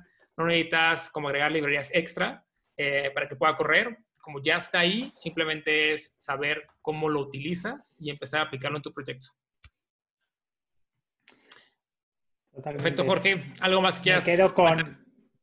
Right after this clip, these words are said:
Speaker 2: me quedo con mil ganas de, de seguir hablando y discutiendo sobre esto. Nos podríamos tirar horas como hacemos
Speaker 1: Sí.
Speaker 2: en,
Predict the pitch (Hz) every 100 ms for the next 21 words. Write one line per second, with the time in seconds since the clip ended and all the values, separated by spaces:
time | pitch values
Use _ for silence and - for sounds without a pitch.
0 | _ _ - 147 135 165 165 156 147 165
1 | 160 160 165 160 165 - _ 147 131 127
2 | 123 107 - _ _ - 147 135 131 151
3 | 143 139 143 143 135 131 131 131 143 131
4 | 135 135 135 135 135 147 139 139 131 143
5 | 139 120 135 143 - _ _ _ _ 160
6 | 151 143 - 143 135 135 139 143 135 131
7 | 131 127 127